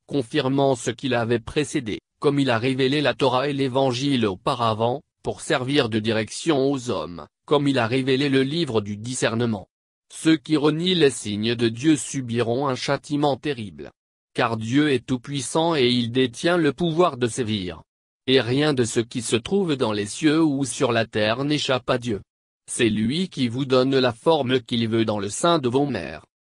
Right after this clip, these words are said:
Il n'y a pas de divinité en dehors de lui.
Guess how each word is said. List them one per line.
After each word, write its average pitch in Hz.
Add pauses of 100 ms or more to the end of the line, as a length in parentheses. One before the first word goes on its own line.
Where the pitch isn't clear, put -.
(200)
Il 147
n'y 151
a 135
pas 139
de 117
divinité 156
en 143
dehors 131
de 107
lui. 95